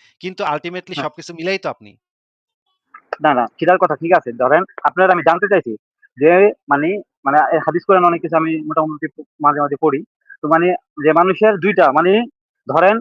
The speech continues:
Speaker 2: আমি আপনার একটা জিনিস কারণ ভাই মানে ছোট ভাই হিসেবে আপনি কথাটা মনে কিছু লইয়েন না। ধরেন আমি হংকং এ থাকি। এ দেশ হলো ফ্রি সে, ফ্রি দেশ, ফ্রি সেক্স এর দেশ। ঠিক আছে?
Speaker 1: ভাই
Speaker 2: হ্যালো?
Speaker 1: ফ্রি, ফ্রি সেক্স এর দেশ মানেও তো আমি বুঝলাম না ভাই। আপনি এমন, এমন উদ্ভট কথা কইতেছেন আমি তো এগুলোর মানে
Speaker 2: না মানে
Speaker 1: বুঝতেছি না
Speaker 2: আপনার
Speaker 1: ভাই। আমি
Speaker 2: কথাটা ব-,
Speaker 1: তো,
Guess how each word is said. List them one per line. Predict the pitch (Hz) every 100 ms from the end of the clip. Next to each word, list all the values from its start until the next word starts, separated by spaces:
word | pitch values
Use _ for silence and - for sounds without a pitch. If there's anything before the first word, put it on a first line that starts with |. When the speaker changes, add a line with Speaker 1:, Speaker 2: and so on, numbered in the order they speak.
| - _ _ -
Speaker 2:
আমি | 156 156
আপনার | - 160
একটা | 151 160 156
জিনিস | 151 160 -
কারণ | 165 185 - _ _
ভাই | 139 147 -
মানে | 156
ছোট | 202 220
ভাই | 214
হিসেবে | 214 202
আপনি | 185 165
কথাটা | 175 165
মনে | 156 175 175
কিছু | - 156
লইয়েন | 160 151
না। | 156 - _ _ -
ধরেন | 156 170 180 175
আমি | 185
হংকং | 170 180 196
এ |
থাকি। | 175 - 107 _ -
এ | 180
দেশ | 185 175
হলো | 185
ফ্রি | 180 185
সে, | - 156
ফ্রি | - 175 165
দেশ, | 127 -
ফ্রি | - 170
সেক্স | 147 -
এর | 110
দেশ। | 104 -
ঠিক | - 196
আছে? | 175 120 _ _ _ _ _ _ _ _ -
Speaker 1:
ভাই | 180
Speaker 2:
হ্যালো? | 127
Speaker 1:
ফ্রি, | 165 180
ফ্রি | - 185
সেক্স | 180 190 190
এর | 175
দেশ | 180 170
মানেও | 156 175
তো | 185
আমি | 170
বুঝলাম | 151 151 147
না | 127
ভাই। | 120
আপনি | 123 143
এমন, | 143
এমন | 156 156
উদ্ভট | 151 139 151
কথা | 151 151
কইতেছেন | 156 151 151 143
আমি | 123
তো | 131
এগুলোর | 131 131
মানে | 139 175
Speaker 2:
না | 165
মানে | 214 214
Speaker 1:
বুঝতেছি |
না |
Speaker 2:
আপনার | 202 247
Speaker 1:
ভাই। |
আমি | 254 240
Speaker 2:
কথাটা |
ব-, |
Speaker 1:
তো, | 202